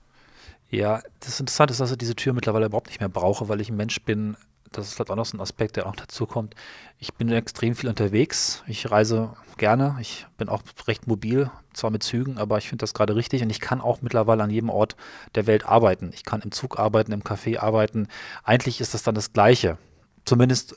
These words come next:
wenn ich mich auf eine Arbeit konzentrieren kann, die ich im Rechner machen muss. Was das Zusammenarbeiten mit Leuten angeht, wenn ich jetzt an einem Projekt arbeite, ist natürlich immer was anderes. Da ist es toll, so einen Ort zu haben, an dem man sich wirklich konzentrieren kann, an dem man nichts ablenkt, ne? Aber das sind verschiedene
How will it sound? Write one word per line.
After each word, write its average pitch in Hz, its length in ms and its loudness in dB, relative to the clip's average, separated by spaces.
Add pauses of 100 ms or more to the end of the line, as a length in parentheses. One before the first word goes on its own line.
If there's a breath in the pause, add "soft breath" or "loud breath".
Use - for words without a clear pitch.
(140)
wenn 113 160 0
ich 113 160 -2
mich 113 220 0
auf 110 200 2
eine 113 100 -2
Arbeit 104 240 2
konzentrieren 104 580 -2
kann, 104 220 0
die 104 120 0
ich - 120 -6
im 113 60 -6
Rechner 101 280 -4
machen 87 260 -8
muss. 90 180 -10 (400 loud breath)
Was 107 140 2
das - 160 -2
Zusammenarbeiten 131 640 6
mit 107 140 -2
Leuten 120 260 6
angeht, 120 360 0
wenn 110 100 2
ich 107 100 -2
jetzt 113 160 -6
an 107 60 -2
einem 101 60 -2
Projekt 110 260 2
arbeite, 110 260 4
ist - 160 -4
natürlich 107 220 -6
immer 104 120 0
was 101 140 -2
anderes. 110 420 0 (540 loud breath)
Da 82 120 2
ist 117 100 2
es 113 100 -2
toll, 113 180 4
so 107 80 2
einen 110 80 0
Ort 104 160 2
zu 110 100 4
haben, 104 120 2
an 98 60 -2
dem 104 100 -2
man 101 100 0
sich 98 120 -8
wirklich 101 200 -4
konzentrieren 101 520 -6
kann, 101 200 -6
an 101 80 -6
dem 101 140 -4
man 98 100 -4
nichts 101 160 -8
ablenkt, 87 520 -2 (180)
ne? 95 120 -6 (840 loud breath)
Aber 107 160 8
das - 360 2
sind 107 100 -2
verschiedene 101 460 0